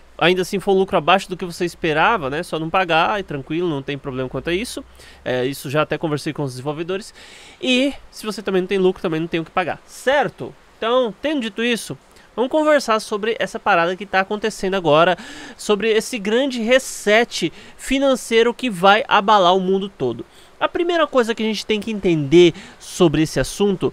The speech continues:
é que o reset, embora tenha o nome de reset, é, ele não é instantâneo. E eu digo isso porque em equipamentos eletrônicos, a ideia é que quando você apertar o botão reset, ele reinicia na hora,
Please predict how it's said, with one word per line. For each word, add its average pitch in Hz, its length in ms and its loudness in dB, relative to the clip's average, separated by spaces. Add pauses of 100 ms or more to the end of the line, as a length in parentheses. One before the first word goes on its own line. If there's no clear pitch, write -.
(260)
é 220 120 4
que - 380 -2
o 302 160 4
reset, 226 800 2
embora 196 520 6 (420)
tenha 262 600 4
o 196 160 6
nome 180 520 2
de 143 280 -2
reset, 185 840 0 (840)
é, 156 240 2
ele 208 200 4
não 220 180 6
é 202 80 6
instantâneo. 190 720 4 (300)
E 247 40 -2
eu 285 80 4
digo 254 240 -2
isso 269 240 -2
porque 294 360 0
em 143 100 2
equipamentos 185 480 2
eletrônicos, 208 640 0
a 208 100 -2
ideia 175 280 4
é - 20 -2
que 196 60 -14
quando 170 180 0
você 165 160 -2
apertar 180 400 4
o 262 60 6
botão 220 240 2
reset, 196 520 0
ele 214 200 2
reinicia 269 440 0
na 262 240 4
hora, 208 240 4